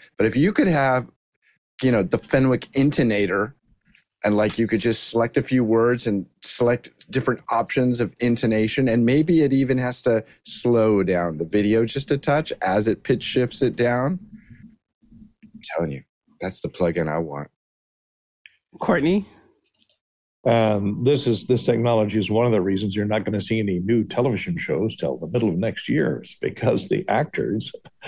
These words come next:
Speaker 3: are striking over the use of A I to replace their images and voices. Uh, because a lot of actors would have things built into their contracts that they come in and do,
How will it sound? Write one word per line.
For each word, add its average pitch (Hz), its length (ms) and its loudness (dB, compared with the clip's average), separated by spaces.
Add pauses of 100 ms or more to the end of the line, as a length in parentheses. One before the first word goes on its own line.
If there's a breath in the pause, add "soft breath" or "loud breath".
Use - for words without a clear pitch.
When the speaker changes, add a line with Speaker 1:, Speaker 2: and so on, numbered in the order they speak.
(260 loud breath)
Speaker 3:
are 110 140 4
striking 117 600 2
over 107 280 2
the 92 120 0
use 117 460 2
of 101 220 2
A 104 260 2
I 98 340 0
to 90 120 -6
replace 92 580 -2
their 90 300 0
images 90 400 -4
and 82 180 -6
voices. - 600 -2 (580 loud breath)
Uh, 113 360 4
because 113 320 2
a 107 40 4
lot 110 220 2
of 110 60 2
actors 104 440 0
would 98 160 2
have 101 320 0
things 104 320 -2
built 98 300 0
into 92 220 0
their 80 160 -2
contracts 113 640 -2
that - 120 -6
they 85 140 0
come 107 240 -4
in 90 100 0
and 92 120 -2
do, 90 220 0